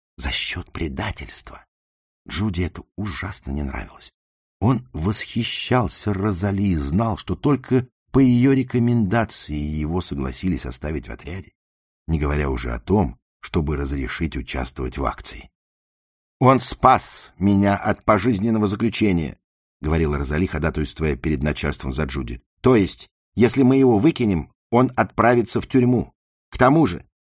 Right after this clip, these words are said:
если он говорит правду, он может оказаться очень даже полезен. Позвольте мне присмотреть за ним, я за него отвечаю». Джуди прекрасно понимал, что Розали доверилась ему, а он собирается отплатить ей за доверие предательством.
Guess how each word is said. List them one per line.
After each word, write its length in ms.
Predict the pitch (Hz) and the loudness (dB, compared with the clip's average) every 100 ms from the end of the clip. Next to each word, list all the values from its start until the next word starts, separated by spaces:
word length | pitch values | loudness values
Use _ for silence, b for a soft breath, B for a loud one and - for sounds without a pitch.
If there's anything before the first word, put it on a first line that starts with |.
| _ | _
если 240 | 104 107 | 2 4
он 100 | 131 | 4
говорит 320 | 117 127 127 | 4 4 2
правду, 500 | - 143 107 73 65 _ _ _ _ | 4 6 6 2 -8 _ _ _ _
он 140 | 95 | 4
может 220 | 98 90 | 4 4
оказаться 420 | 92 98 95 90 98 | 0 0 0 2 2
очень 220 | 90 101 | 2 2
даже 180 | 101 104 | 2 2
полезен. 540 | 113 143 117 73 - _ _ _ _ | 2 4 4 0 -10 _ _ _ _
Позвольте 520 | - 104 131 143 - | 0 2 4 4 2
мне 160 | 80 90 | -2 -2
присмотреть 500 | 90 92 104 117 85 | -2 -2 0 0 0
за 80 | 90 | 2
ним, 300 | 113 78 60 | 0 0 -2
я 180 | 71 101 | 0 2
за 120 | 104 | 2
него 140 | 107 | 2
отвечаю». 520 | 101 107 - 82 - _ _ _ _ _ _ _ _ _ _ _ _ _ | 2 -2 -2 -2 -4 _ _ _ _ _ _ _ _ _ _ _ _ _
Джуди 480 | 62 65 64 60 58 _ _ _ _ - | -8 -6 -6 -8 -12 _ _ _ _ -8
прекрасно 480 | - 78 67 - | -6 -4 -6 -8
понимал, 400 | 58 60 60 58 | -10 -10 -8 -8
что 200 | 57 - | -8 -10
Розали 320 | 53 57 58 64 | -12 -10 -10 -8
доверилась 600 | 55 58 67 57 55 - | -8 -8 -10 -10 -14 -14
ему, 320 | 65 62 55 _ _ _ _ | -10 -10 -12 _ _ _ _
а 180 | 73 69 | -4 -2
он 200 | 69 60 | -2 -6
собирается 600 | - 60 69 73 62 - | -10 -8 -6 -6 -6 -10
отплатить 520 | - 62 62 87 - | -8 -10 -6 -6 -6
ей 160 | 65 65 | -6 -4
за 160 | 65 | -4
доверие 540 | 65 67 78 82 69 60 | -4 -2 -2 -2 -4 -6
предательством. 880 | 73 71 92 87 73 65 69 62 | -8 -4 -2 -4 -6 -10 -10 -10